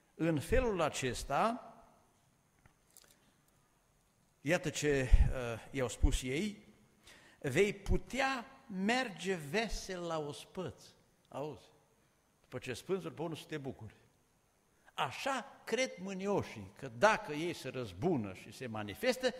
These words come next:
le revine starea aceea bună pe care au pierdut-o prin mânie. Ciudat. Îndrăznesc să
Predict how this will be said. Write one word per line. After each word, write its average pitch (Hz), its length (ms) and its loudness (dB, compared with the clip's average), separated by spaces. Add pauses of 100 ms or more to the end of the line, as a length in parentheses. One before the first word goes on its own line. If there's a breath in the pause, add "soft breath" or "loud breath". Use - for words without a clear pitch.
(640 loud breath)
le 233 220 -2
revine 262 380 -2
starea 123 340 0
aceea 120 260 -2
bună 135 240 -2
pe 123 120 -6
care 131 160 -2
au 127 100 2
pierdut-o 143 440 -6
prin 160 240 -4
mânie. 107 420 -2 (580)
Ciudat. - 480 -6 (2250 soft breath)
Îndrăznesc 220 580 2
să 233 260 2